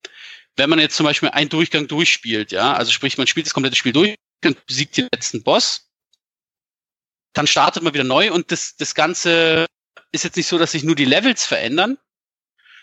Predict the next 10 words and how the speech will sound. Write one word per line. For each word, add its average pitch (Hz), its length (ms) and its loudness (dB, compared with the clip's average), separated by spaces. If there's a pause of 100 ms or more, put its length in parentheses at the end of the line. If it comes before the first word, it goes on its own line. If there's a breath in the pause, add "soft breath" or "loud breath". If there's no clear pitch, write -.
sondern 190 480 0
auch, 156 380 -2 (340)
ähm, 151 360 0 (280)
das 147 440 -2
Spiel 165 240 0
selber 160 260 2
verändert 117 320 -2
sich. - 180 -4
Also 131 160 -2
sprich, - 540 -4